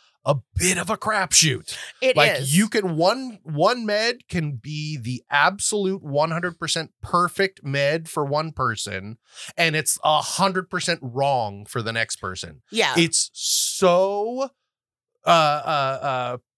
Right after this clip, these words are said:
Speaker 1: finicky and picky,
Speaker 2: Yeah.
Speaker 1: the, the different medications. It's, it's so odd, but it, it really does benefit you if you're choosing between a wide variety and just the go-to that your
Speaker 2: Yeah.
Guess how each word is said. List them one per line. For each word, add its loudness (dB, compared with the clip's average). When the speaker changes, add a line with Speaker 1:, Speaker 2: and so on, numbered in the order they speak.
Speaker 1:
finicky 0
and -10
picky, -6
Speaker 2:
Yeah. 2
Speaker 1:
the, 2
the -6
different -2
medications. 0
It's, -8
it's -2
so 2
odd, 2
but 4
it, -2
it -2
really 0
does 2
benefit -2
you -4
if -12
you're -2
choosing 2
between -6
a 2
wide 2
variety 0
and -2
just 0
the 2
go-to 0
that -2
your -4
Speaker 2:
Yeah. 2